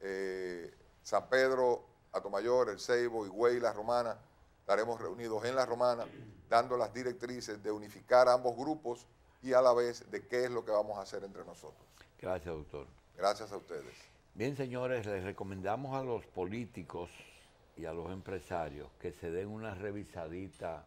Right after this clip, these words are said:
Speaker 2: todos los lunes del periódico El Dinero. No sabemos hasta cuándo esta gente van a mantener esa línea, porque los intereses son muy fuertes, pero cada edición tocan temas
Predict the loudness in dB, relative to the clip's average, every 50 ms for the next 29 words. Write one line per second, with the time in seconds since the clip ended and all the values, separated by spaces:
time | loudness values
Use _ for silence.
0 | _ _ _ _ _ _ -6 -4 -2 -2 -2 -2 -4 -4 -6 -6 -10 -12 -10 -8
1 | -8 -8 -8 -8 -10 -12 -14 -16 -20 -20 -20 -20 -14 -10 -10 -10 -10 -10 -8 -8
2 | -6 -6 -6 -6 -6 -6 -10 -10 -6 -2 -2 -2 -2 -4 -8 -8 -10 -10 -10 -10
3 | -10 -10 -10 -10 -10 -10 -8 -6 -4 -2 0 0 0 -2 -2 -6 -6 -6 -6 -8
4 | -10 -10 -6 -4 -4 -2 -2 -2 -4 -6 -6 -6 -6 -8 -14 -20 -20 -20 -20 -20
5 | -20 -20 -20 -18 _ -8 -8 -6 -4 -6 -4 -4 -6 -4 -2 -2 0 0 -2 -2
6 | -4 -6 -6 -6 -4 -6 -6 -4 -4 -4 -4 -4 -4 -4 -6 -4 -4 -2 -2 -4
7 | -4 -6 -8 -10 -12 -12 -14 -18 _ _ _ _ _ -20 -20 _ _ -16 -10 -8
8 | -6 -4 -2 -4 -4 -4 -6 -6 -6 -4 -4 -4 -4 -6 -8 -8 -6 -8 -8 -8
9 | -8 -12 -12 -14 -10 -6 -4 -4 -4 -4 -6 -12 -14 -16 -16 _ -20 _ -20 -20
10 | -20 -20 -20 -12 -4 -4 -2 -2 -2 -6 -4 -2 2 4 6 6 6 4 2 -4
11 | -6 -6 -2 4 4 4 4 2 -4 -10 -16 -20 -20 -20 _ -20 -20 -20 _ _
12 | _ 0 2 2 2 2 0 -4 -4 -4 -6 -2 0 2 2 2 0 -2 -8 -10
13 | -12